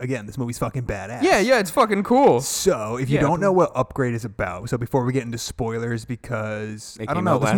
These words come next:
Speaker 1: movie,
Speaker 2: year.
Speaker 1: this, well, yeah, but also, like, I, I don't know, like, how well it did in the box office. I didn't, I didn't do, like, all the research, but I
Speaker 2: Mm-hmm.
Speaker 1: do feel like it's a kind of a film that a lot of people kinda just, like,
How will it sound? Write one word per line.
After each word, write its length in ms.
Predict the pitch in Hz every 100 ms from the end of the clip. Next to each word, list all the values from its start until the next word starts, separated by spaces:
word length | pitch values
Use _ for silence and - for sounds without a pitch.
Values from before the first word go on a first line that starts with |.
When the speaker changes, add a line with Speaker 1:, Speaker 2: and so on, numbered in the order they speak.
| 233
Speaker 1:
movie, 100 | 240
Speaker 2:
year. 220 | 120 151
Speaker 1:
this, 180 | 143 170 185
well, 180 | 190 233
yeah, 220 | 226 214
but 140 | 190
also, 320 | - 240 - 220
like, 140 | 180
I, 160 | 147 165
I 80 | 170
don't 220 | 247 185
know, 220 | 165 165
like, 160 | 156 127
how 120 | 127
well 200 | 113 123
it 80 | 127
did 100 | 127
in 80 | 120
the 60 |
box 360 | 101 107 101 -
office. 520 | 131 131 143 139 - -
I 80 | 120
didn't, 220 | 131 120
I 80 | 117
didn't 180 | 127 123
do, 160 | 123
like, 240 | 123 117 117
all 140 | 117
the 100 | 110
research, 560 | 110 110 - 127 131 131
but 140 | 127
I 80 | 120
Speaker 2:
Mm-hmm. 60 | 120
Speaker 1:
do 260 | 143 190
feel 260 | 208 175 170
like 200 | 160 151
it's 120 | 135
a 40 | 127
kind 220 | - 127
of 80 | 131
a 60 | 123
film 380 | - 123 120
that 160 | 123 110
a 80 | 107
lot 260 | 110 104
of 80 | 117
people 260 | 123 - 120
kinda 280 | - 117 110
just, 220 | 110 123
like, 200 | 117 104